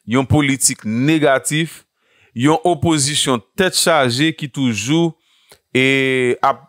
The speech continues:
ap ap ap bay aklè. E mizik ke Boutmann, Boukmann eksperyans fè a, sa k rele se retire w la. Mwen menm, pou mwen kapab pran plas lan, se konsa l toujou ye. Pa gen moun k ap defann peyi vrèman. Pa gen moun k ap defann pèp.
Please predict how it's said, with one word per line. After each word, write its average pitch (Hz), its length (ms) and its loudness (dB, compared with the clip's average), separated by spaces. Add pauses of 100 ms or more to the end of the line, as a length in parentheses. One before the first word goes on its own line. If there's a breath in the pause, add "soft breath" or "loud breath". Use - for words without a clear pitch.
(160)
ap 147 280 -2
ap - 200 -4 (1000)
ap - 120 -8 (880)
bay 185 260 2
aklè. 160 540 0 (680)
E 139 80 4
mizik 151 400 2
ke 160 80 0
Boutmann, 139 380 -2 (160)
Boukmann 135 340 -2
eksperyans 123 460 0 (180)
fè 123 220 -2
a, 131 100 2
sa 123 160 -2
k 117 80 -4
rele 120 800 -2
se 135 320 2
retire 185 320 0
w 170 240 2
la. 170 240 2
Mwen 143 220 -4
menm, 147 160 -4
pou 143 100 -4
mwen 135 80 -4
kapab 131 280 0
pran 120 180 -4
plas 117 320 0
lan, 135 180 -2
se 143 160 -2
konsa 135 240 -2
l 123 120 -2
toujou 107 280 -6
ye. 123 220 0 (560 soft breath)
Pa 139 180 4
gen 127 160 -2
moun 139 280 -2
k 127 100 0
ap 107 100 -8
defann 113 400 -4
peyi 110 240 2
vrèman. 110 400 0
Pa 120 160 0
gen 110 160 -6
moun 131 240 -2
k 120 80 -2
ap 104 140 -4
defann 101 340 -4
pèp. 123 380 -2